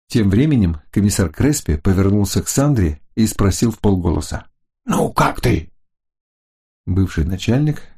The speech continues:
поддержал ее решение бросить все. Он всегда был к ней добр, и Сандра это ценила. «Лучше», поспешила она успокоить комиссара. «Ответь она хорошо».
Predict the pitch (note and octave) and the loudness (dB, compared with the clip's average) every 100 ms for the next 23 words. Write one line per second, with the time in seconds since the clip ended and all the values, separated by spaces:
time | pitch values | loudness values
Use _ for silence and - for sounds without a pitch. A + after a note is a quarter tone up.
0 | _ - G2+ F#2+ G2+ F#2 G2+ G#2 G2 F#2+ | _ -4 -4 0 0 2 2 2 4 2
1 | F#2+ - A2 A2+ G2+ G2 F#2+ - F2+ - | 0 0 2 2 2 2 0 0 -4 -2
2 | - D2+ - - _ - A2 G#2+ - A#2 | 0 0 -2 -12 _ -2 0 0 0 2
3 | A#2+ A#2+ F2+ G2+ F#2 G2+ G2+ G2 G#2+ F2+ | 2 2 2 0 0 2 2 2 2 0
4 | F#2 - _ _ _ - C#2+ C2+ B1 - | -2 -6 _ _ _ -6 -2 -2 -2 0
5 | D#2+ D#2+ F2 F2 G2+ - C#3 D3 D#2+ - | 2 2 0 0 -2 0 0 0 -2 -6
6 | - _ _ _ _ _ _ _ _ _ | -12 _ _ _ _ _ _ _ _ _
7 | - D3+ E3+ - - F2 - _ _ _ | -4 0 0 -2 -4 -4 -8 _ _ _
8 | - A#2 - G#2 G#2 G2 F2+ F2+ F2+ - | -10 -8 -6 -4 0 2 2 0 -2 -4
9 | F2+ F#2+ F2 - F#2+ F#2+ F2 E2 D#2+ _ | -2 0 0 0 0 0 0 -2 -6 _
10 | _ _ _ _ _ _ _ _ - G2 | _ _ _ _ _ _ _ _ -6 -4
11 | - G2 G2+ - B2 D#3+ D3 G#2 G2+ - | -2 0 0 0 2 2 2 0 0 -2
12 | A#3 A3+ - | -2 0 -2